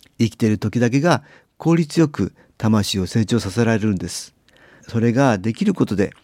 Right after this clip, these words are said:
本当の意味でこの世に生を受けたことが、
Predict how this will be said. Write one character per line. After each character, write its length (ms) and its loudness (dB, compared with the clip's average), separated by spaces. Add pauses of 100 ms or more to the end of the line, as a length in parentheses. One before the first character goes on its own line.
(220)
本 220 2
当 120 0
の 120 4
意 80 4
味 80 2
で 120 4
こ 140 0
の 80 6
世 80 4
に 140 2
生 240 2
を 60 2
受 160 -4
け 20 -6
た 120 -4
こ 120 -10
と 140 -2
が、 280 0